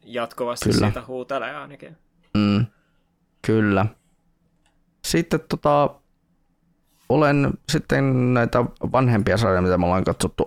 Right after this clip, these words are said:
Speaker 2: animekerhoporukalla, niin siellä on katsottu muun muassa meidän tämän vuoden ensimmäinen iso projekti oli tota, tällainen ikoninen, ö, robottisarja kuin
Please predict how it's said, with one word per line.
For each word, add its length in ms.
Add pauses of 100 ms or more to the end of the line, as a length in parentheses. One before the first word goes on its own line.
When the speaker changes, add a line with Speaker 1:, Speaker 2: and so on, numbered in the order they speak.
Speaker 2:
animekerhoporukalla, 1000
niin 180
siellä 280
on 140 (200)
katsottu 680 (420)
muun 260
muassa 480 (580)
meidän 460
tämän 260
vuoden 260
ensimmäinen 560
iso 260
projekti 520
oli 320 (540)
tota, 440 (680)
tällainen 380
ikoninen, 640 (720)
ö, 60 (140)
robottisarja 960
kuin 360